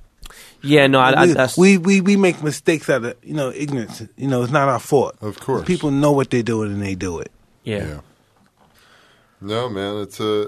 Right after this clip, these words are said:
Speaker 3: it's a fucking crazy time. Welcome to the future.
Speaker 1: Yeah, no, it's fucking
Speaker 3: You
Speaker 1: nuts.
Speaker 3: know?
Speaker 1: Dude, my son has a fucking cell phone, bro. You know, it's like, it's
Speaker 3: It
Speaker 1: this
Speaker 3: is
Speaker 1: shit
Speaker 3: crazy.
Speaker 1: bugs me out.
Speaker 3: It's crazy,
Speaker 2: Yeah.
Speaker 3: dude.
Speaker 2: Listen, um,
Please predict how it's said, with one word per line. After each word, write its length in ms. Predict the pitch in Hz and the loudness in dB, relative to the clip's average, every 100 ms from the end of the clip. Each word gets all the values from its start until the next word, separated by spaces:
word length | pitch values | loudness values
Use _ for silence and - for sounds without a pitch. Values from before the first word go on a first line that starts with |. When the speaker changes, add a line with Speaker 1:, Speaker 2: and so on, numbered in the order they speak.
| - | -6
Speaker 3:
it's 160 | 95 | -14
a 60 | 98 | -16
fucking 920 | - - 110 110 107 95 90 90 - | -16 -10 -8 -6 -8 -10 -12 -16 -20
crazy 420 | - 101 110 101 92 | -8 -6 -6 -8 -10
time. 320 | - 110 95 | -6 -6 -4
Welcome 340 | 98 104 110 | -6 -4 -6
to 60 | 104 | -6
the 100 | 92 | -8
future. 540 | - 101 113 - 80 - | -6 -4 -4 -6 -10 -6
Speaker 1:
Yeah, 280 | 117 117 104 | 0 2 2
no, 260 | 107 113 | 2 2
it's 140 | 101 - | 0 -4
fucking 360 | - 110 110 101 | -6 -6 -4 -4
Speaker 3:
You 60 | |
Speaker 1:
nuts. 140 | 110 90 | -2 -2
Speaker 3:
know? 140 | 90 | 0
Speaker 1:
Dude, 80 | 156 | -2
my 60 | 170 | -2
son 220 | - 196 | -2 -2
has 140 | 196 | -2
a 20 | |
fucking 300 | 175 202 202 | -4 -6 -6
cell 240 | 180 - - | -4 -2 -2
phone, 240 | - 120 | -2 -6
bro. 200 | 120 139 | -2 -4
You 120 | 160 | -2
know, 120 | 170 160 | -2 -4
it's 180 | 160 | -4
like, 160 | 160 160 | -6 -8
it's 180 | - 170 | -16 -12
Speaker 3:
It 40 | |
Speaker 1:
this 80 | 170 | -10
Speaker 3:
is 20 | |
Speaker 1:
shit 160 | - 160 | -8 -8
Speaker 3:
crazy. 340 | 87 80 78 | -8 -8 -10
Speaker 1:
bugs 400 | 71 143 170 160 | -14 -8 -6 -6
me 140 | 180 180 | -6 -6
out. 300 | 170 104 - - - - - - | -6 -10 -16 -20 -20 -20 -20 -16
Speaker 3:
It's 160 | - | -16
crazy, 400 | - 95 87 82 127 | -6 -4 -4 -6 -8
Speaker 2:
Yeah. 180 | 127 76 | -8 -12
Speaker 3:
dude. 120 | 78 - - - | -14 -20 -20 -12
Speaker 2:
Listen, 420 | 135 143 156 127 | -10 -8 -8 -6
um, 300 | 117 113 | -6 -8